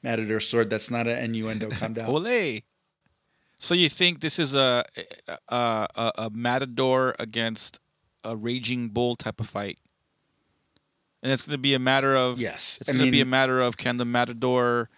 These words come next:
Speaker 2: uh, circle away laterally in time and then kind of hit him from, from, from a distance, pick him apart? Or is the bull gonna gore him? Is the bull gonna come and just, "Fuck you,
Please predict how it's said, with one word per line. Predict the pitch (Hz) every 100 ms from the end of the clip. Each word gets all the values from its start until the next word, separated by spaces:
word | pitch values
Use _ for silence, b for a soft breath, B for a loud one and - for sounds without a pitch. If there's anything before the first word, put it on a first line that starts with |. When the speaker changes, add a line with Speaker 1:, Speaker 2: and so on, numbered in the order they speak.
| b b b b b b b b _ _ _ -
Speaker 2:
uh, | 123 117
circle | 110 - 143 139 131
away | 127 123 123 120 120 - - _ _ _ _
laterally | 117 123 123 127 123 120 120 117 113 _ _ _ _ _ _ _ _ _ _ _ _
in | 123 120
time | - 120 120 120
and | 110
then | 117 110
kind | 120
of | 113 98
hit | - 120
him | 120 113 107
from, | - 113 107 -
from, | - 107 107 101
from | - 107
a | 107
distance, | 117 110 120 113 - - -
pick | 120
him | 113
apart? | - 110 107 104 b b b b b
Or | b 127 127
is | 123
the | 135
bull | 131 180
gonna | 147 143 127
gore | 143 165
him? | 139 131 110
Is | 110
the | 120
bull | 110 135 139
gonna | 135
come | 113 135 131
and | 117
just, | 117 - - b b b b
"Fuck | - 147 -
you, | 143 135 131 120